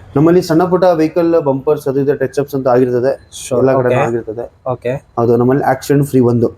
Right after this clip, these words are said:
Speaker 1: ಸೆಕೆಂಡ್ಸ್
Speaker 2: ಓಕೆ.
Speaker 1: ಏನಂದ್ರೆ, ನಮ್ಮ YouTube ಕಡೆಯಿಂದ ಕಸ್ಟಮರ್ ಯಾರು ಬಂದ್ಬಿಟ್ಟು ತಗೋತಾರೆ
Speaker 2: ಓಕೆ.
Speaker 1: ನಮ್ಮಲ್ಲಿ,
Speaker 2: ಓಕೆ.
Speaker 1: ನಾವು ಒಂದು ಬೆಸ್ಟ್ ಪ್ರೈಸ್ ನಾಲ್ಕು ಕಡೆ ನೋಡ್ಕೊಂಡ್ ಬಂದು ಅವ್ರು ಏನ್ ನೋಡಿರ್ತಾರೆ, ಅದಕ್ಕಿಂತ ಒಂದು ಬೆಸ್ಟ್ ಪ್ರೈಸ್ ಅಲ್ಲಿ ನಾವು ವೆಹಿಕಲ್ಸ್ ನ ಮಾಡಿ ಕೊಡ್ತೀವಿ.
Speaker 2: ಓಕೆ,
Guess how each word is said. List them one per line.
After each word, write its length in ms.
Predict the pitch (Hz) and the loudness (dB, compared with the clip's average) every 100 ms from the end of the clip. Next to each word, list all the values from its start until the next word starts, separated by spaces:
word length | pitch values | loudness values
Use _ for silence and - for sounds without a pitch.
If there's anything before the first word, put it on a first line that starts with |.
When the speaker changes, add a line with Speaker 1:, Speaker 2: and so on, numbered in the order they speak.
| - | -8
Speaker 1:
ಸೆಕೆಂಡ್ಸ್ 340 | - 139 175 170 | -4 0 0 2
Speaker 2:
ಓಕೆ. 80 | 165 | 2
Speaker 1:
ಏನಂದ್ರೆ, 240 | 156 156 | 2 2
ನಮ್ಮ 200 | 156 143 | 0 2
YouTube 320 | 135 151 165 | 2 0 0
ಕಡೆಯಿಂದ 240 | 151 147 143 | 0 0 0
ಕಸ್ಟಮರ್ 560 | 131 - 139 139 139 | -4 -2 -2 2 2
ಯಾರು 180 | 127 127 | 2 2
ಬಂದ್ಬಿಟ್ಟು 400 | 135 127 127 117 | 0 -4 -6 -4
ತಗೋತಾರೆ 560 | 113 135 113 117 - _ | -2 0 -2 -4 -6 _
Speaker 2:
ಓಕೆ. 520 | 127 123 139 151 - _ _ - | -4 -2 -4 -4 -12 _ _ 0
Speaker 1:
ನಮ್ಮಲ್ಲಿ, 500 | 151 160 127 139 139 - | 2 2 2 0 -4 -10
Speaker 2:
ಓಕೆ. 160 | 127 143 | -8 -2
Speaker 1:
ನಾವು 280 | 156 165 170 | 0 2 2
ಒಂದು 180 | 165 156 | 0 0
ಬೆಸ್ಟ್ 360 | 123 143 - 190 | 0 -2 -4 -2
ಪ್ರೈಸ್ 240 | 165 151 | 0 0
ನಾಲ್ಕು 260 | 151 147 143 | 0 0 2
ಕಡೆ 120 | 165 | 2
ನೋಡ್ಕೊಂಡ್ 380 | 160 160 165 156 | 2 2 0 0
ಬಂದು 160 | 156 | 2
ಅವ್ರು 160 | 151 135 | 2 2
ಏನ್ 120 | 147 | 2
ನೋಡಿರ್ತಾರೆ, 440 | 143 143 127 120 | 2 0 0 -2
ಅದಕ್ಕಿಂತ 320 | 127 131 170 165 | -2 -4 -4 -2
ಒಂದು 200 | 156 135 | 0 0
ಬೆಸ್ಟ್ 340 | 127 143 175 | -2 -2 -4
ಪ್ರೈಸ್ 240 | 156 147 | -2 0
ಅಲ್ಲಿ 120 | 139 147 | 0 0
ನಾವು 180 | 156 | 2
ವೆಹಿಕಲ್ಸ್ 360 | 131 127 131 - | 2 2 0 -2
ನ 40 | 147 | 0
ಮಾಡಿ 160 | 139 | 2
ಕೊಡ್ತೀವಿ. 300 | 127 110 107 - - | 0 -2 -8 -8 -4
Speaker 2:
ಓಕೆ, 380 | 131 127 110 | -4 -4 -10